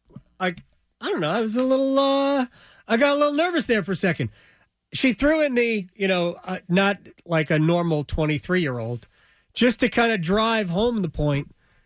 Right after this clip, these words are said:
that I've been here for almost twenty-six years, and she was born,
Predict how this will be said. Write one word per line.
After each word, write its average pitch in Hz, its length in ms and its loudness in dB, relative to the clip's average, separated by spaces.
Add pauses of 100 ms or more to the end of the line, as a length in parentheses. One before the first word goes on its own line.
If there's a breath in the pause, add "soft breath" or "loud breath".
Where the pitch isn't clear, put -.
that 160 340 0
I've 196 260 0
been 202 300 0
here 202 460 2
for - 240 -4
almost 190 560 0
twenty-six 202 1040 0
years, 131 560 -2 (680 soft breath)
and 151 460 2
she 180 260 2
was 160 260 0
born, 147 600 0